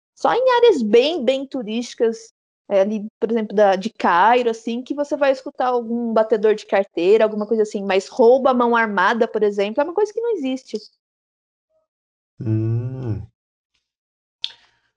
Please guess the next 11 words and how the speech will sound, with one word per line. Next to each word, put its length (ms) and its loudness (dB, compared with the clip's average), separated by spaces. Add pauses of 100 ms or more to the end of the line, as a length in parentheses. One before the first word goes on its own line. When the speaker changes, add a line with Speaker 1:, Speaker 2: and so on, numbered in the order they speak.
Speaker 2:
Que 60 -10
Speaker 1:
Hum. 40 -4
Speaker 2:
bacana. 500 0 (240)
Speaker 1:
Uhum. 440 0 (720)
Speaker 2:
É 60 4
Speaker 1:
É 40 4
Speaker 2:
porque 240 2
Speaker 1:
interessante, 480 2
Speaker 2:
eu 80 2
se-, 120 -8
Speaker 1:
né? 120 -6